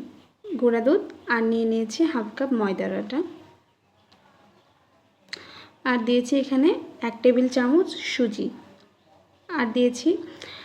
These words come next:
এক টেবিল চামচ চিনির গুঁড়া, এলাচ আর চিনি গুঁড়া করে নিয়েছিলাম, দুই চামচ দিয়েছি, সরি। আর এখানে দিয়ে দিয়েছি এক চামচ বেকিং পাউডার।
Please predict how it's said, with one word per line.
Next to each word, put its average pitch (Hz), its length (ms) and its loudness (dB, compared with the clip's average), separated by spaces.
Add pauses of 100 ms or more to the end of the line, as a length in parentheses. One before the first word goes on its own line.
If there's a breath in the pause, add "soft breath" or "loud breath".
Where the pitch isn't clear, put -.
(220 loud breath)
এক 240 200 -4
টেবিল 240 240 4
চামচ 254 320 4 (120)
চিনির 240 280 2
গুঁড়া, 247 440 4
এলাচ 240 260 2
আর 254 60 4
চিনি 240 280 0
গুঁড়া 226 240 -2
করে 226 200 -2
নিয়েছিলাম, 247 540 0 (300)
দুই 247 160 4
চামচ 214 280 0
দিয়েছি, 214 280 -4
সরি। 233 300 -2 (600 loud breath)
আর 220 360 0
এখানে 262 340 2
দিয়ে 240 200 2
দিয়েছি 247 460 2 (260)
এক 220 180 -4
চামচ 302 460 4 (360)
বেকিং 233 340 4
পাউডার। 208 420 0